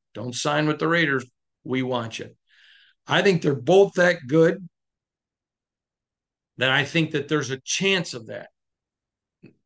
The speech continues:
Uh, forty percent. But, uh, I think that battle comes down to Fotheringham or Horsted. Now, if Fotheringham and Horsted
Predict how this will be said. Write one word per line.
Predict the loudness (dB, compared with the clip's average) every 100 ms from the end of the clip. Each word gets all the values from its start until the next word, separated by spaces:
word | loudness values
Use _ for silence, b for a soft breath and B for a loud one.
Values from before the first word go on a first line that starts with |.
| _ _ _ _ _ _
Uh, | -20 -20 -20 _ _
forty | _ 2 2
percent. | 0 -8 -12 -18 _ _ _ _ _ _ _ _ _ _ _
But, | 2 2 2
uh, | 0
I | 2
think | 2 2
that | 0
battle | 4 4 2
comes | 0 -4 -2
down | -2
to | -4 0
Fotheringham | 2 4 2 0 -2 -4 -6
or | -2
Horsted. | -2 -2 -8
Now, | -6 -8 -8 -16 _ _ _ _ _ _ _
if | -4 0
Fotheringham | 2 4 6 4 4
and | 2
Horsted | 0 0 -6 -8